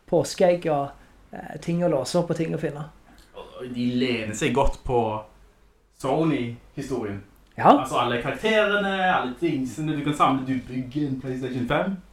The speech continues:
Speaker 2: i grunnen.
Speaker 1: Ja.
Speaker 2: Ja.
Speaker 1: Romskipet ditt som du skal reparere, er en PlayStation fem.
Speaker 2: Så det er jo, dette er jo en sånn type feiring, eh, av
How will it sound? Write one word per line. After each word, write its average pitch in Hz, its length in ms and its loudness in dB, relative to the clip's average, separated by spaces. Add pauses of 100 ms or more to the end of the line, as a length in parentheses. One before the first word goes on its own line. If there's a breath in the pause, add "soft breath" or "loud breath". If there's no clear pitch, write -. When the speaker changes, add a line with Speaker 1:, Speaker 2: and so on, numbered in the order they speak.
Speaker 2:
i 147 120 -6
grunnen. 180 340 -8
Speaker 1:
Ja. 160 220 6 (180)
Speaker 2:
Ja. - 180 -4 (220)
Speaker 1:
Romskipet 170 400 4
ditt 165 180 6
som 170 140 -6
du 156 80 0
skal 165 180 0
reparere, 160 480 8
er 156 160 0
en 156 120 -6
PlayStation 160 420 0
fem. 170 140 4 (460 soft breath)
Speaker 2:
Så 170 80 -8
det 180 180 4
er 185 40 8
jo, 196 240 6
dette 175 280 0
er 180 200 4
jo 202 80 4
en 185 80 0
sånn 160 380 -4
type 147 220 -8 (1400)
feiring, 139 880 -2 (340)
eh, - 640 -18
av 120 280 -6